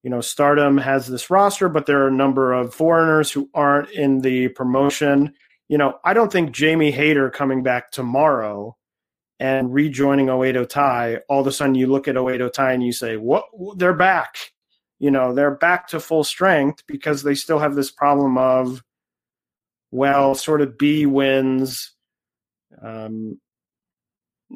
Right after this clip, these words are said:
you know, B is obviously well booked,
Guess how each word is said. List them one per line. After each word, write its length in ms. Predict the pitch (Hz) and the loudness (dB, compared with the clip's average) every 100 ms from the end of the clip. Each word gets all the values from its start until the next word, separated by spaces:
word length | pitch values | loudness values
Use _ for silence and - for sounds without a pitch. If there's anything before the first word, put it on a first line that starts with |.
| _ | _
you 160 | 147 127 | -2 0
know, 300 | 117 113 - _ _ _ 123 | 0 -4 -8 _ _ _ -8
B 260 | 117 147 151 | 0 4 4
is 140 | 139 | 2
obviously 520 | 139 135 135 135 135 | 2 4 2 2 0
well 260 | 127 127 127 | 2 2 2
booked, 440 | 113 127 127 - | 0 -2 -2 -12